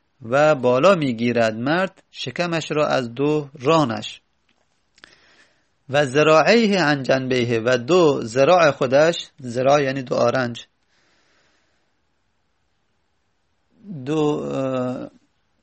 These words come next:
اه، ساعد، قسمت ساعد یعنی از،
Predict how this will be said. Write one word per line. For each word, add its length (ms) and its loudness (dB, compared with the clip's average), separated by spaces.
اه، 800 -8
ساعد، 640 0
قسمت 360 -10
ساعد 420 -4
یعنی 240 -8
از، 340 -10